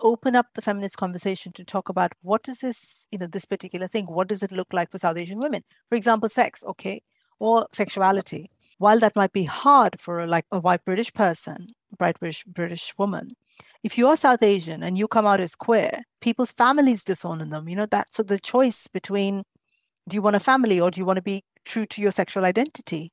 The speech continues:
It's very harsh. So, you know, it is important to add the lens of culture to feminism,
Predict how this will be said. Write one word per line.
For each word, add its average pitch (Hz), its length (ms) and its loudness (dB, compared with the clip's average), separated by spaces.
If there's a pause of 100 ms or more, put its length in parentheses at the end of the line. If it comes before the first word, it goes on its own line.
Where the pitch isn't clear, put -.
It's - 240 -8 (120)
very 269 360 2
harsh. 180 640 0 (320)
So, 233 240 4
you 277 120 -2
know, 294 160 0
it 247 160 -8
is 262 200 -2
important 285 760 -2
to - 120 -10 (160)
add 208 300 2 (120)
the 208 80 0
lens 196 560 -2
of - 160 -12
culture - 540 -2 (600)
to 214 80 -8
feminism, 190 720 -4